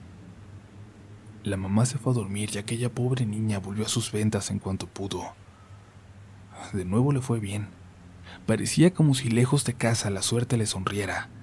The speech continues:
pero al volver, al bajarse en esa carretera y emprender la subida por aquel camino abandonado por Dios,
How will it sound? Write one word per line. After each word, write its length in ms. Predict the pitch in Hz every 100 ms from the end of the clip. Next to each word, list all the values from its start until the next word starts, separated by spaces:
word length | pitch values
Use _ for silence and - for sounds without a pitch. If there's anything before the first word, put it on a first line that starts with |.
| - - - - -
pero 220 | 82 -
al 60 |
volver, 420 | 73 87 87 92 - - - - - - - - - - -
al 180 | 95 92
bajarse 440 | - 98 98 107
en 60 | 110
esa 200 | - 104
carretera 560 | 107 98 - 98 98
y 140 | 101 101
emprender 440 | 98 95 98 113
la 100 | 120
subida 440 | - 95 104 101
por 180 | 98 104
aquel 300 | 113 123 120
camino 400 | 117 120 120 117
abandonado 560 | 101 98 95 101 107 104
por 240 | 95 90
Dios, 380 | 95 92 92 -